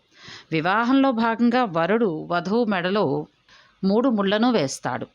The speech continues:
భర్త ఆరోగ్యంగా ఉండాలని, తన సంసారం నిండు నూరేళ్లు సుఖ సంతోషాలతో సాగాలని వధువు మెడలో మూడు ముళ్లను వేయిస్తారు వేద పండితులు.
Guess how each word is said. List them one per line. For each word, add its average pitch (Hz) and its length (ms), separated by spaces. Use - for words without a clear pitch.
భర్త 143 400
ఆరోగ్యంగా 208 680
ఉండాలని, 214 580
తన 180 240
సంసారం 202 680
నిండు 160 260
నూరేళ్లు 185 580
సుఖ 170 280
సంతోషాలతో 175 840
సాగాలని 160 680
వధువు 180 320
మెడలో 240 360
మూడు 190 320
ముళ్లను 190 360
వేయిస్తారు 175 680
వేద 147 240
పండితులు. 127 640